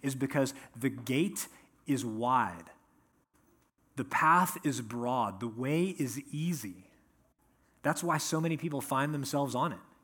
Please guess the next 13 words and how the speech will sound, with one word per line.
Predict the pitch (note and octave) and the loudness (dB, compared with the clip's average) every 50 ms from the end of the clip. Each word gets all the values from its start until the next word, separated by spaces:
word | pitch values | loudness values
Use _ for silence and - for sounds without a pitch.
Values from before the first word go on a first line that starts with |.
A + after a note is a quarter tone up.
| _ _ _ _ _ _ _ _ - C6+ C6+ _ - - - - - - - - - _ - _ _ | _ _ _ _ _ _ _ _ -20 -20 -20 _ -20 -20 -20 -20 -20 -20 -20 -20 -20 _ -20 _ _
But | - C3+ B2 A#2 | -4 -4 -4 -4
Jesus | A2 G#2+ C3+ F3+ G3+ F#3+ F#3 F#3 - | -4 -2 0 0 0 0 0 -2 -2
says | - - - E3+ E3 D3+ B2 - | -2 -2 0 2 2 2 2 0
that | C3 B2 | 0 -2
if | B2 - C3+ | -2 -2 -4
you | A#2+ | -6
take | - - - D#3 F3 E3+ - | -6 -4 -4 -4 -4 -4 -2
that | - D#3+ C#3+ C#3 C#3 | -2 -2 -2 -2 -2
path, | - - C#3+ C#3 B2 A2 - - | -4 0 2 4 4 4 2 -2
it | A#2+ A2+ | -4 -2
leads | A2 A2+ B2+ B2+ C#3 D3+ C#3+ - - | -2 -2 0 0 -2 -2 -4 -6 -10
to | - - - C#3+ | -10 -8 -6 -6
destruction. | B2 A2 A#2 G#2+ - - - - - B2+ A#2+ A#2+ - - - - G#2 F2+ F2+ | -6 -6 -6 -6 -4 -6 -8 -6 -2 -2 -2 -2 -4 -8 -8 -8 -10 -12 -14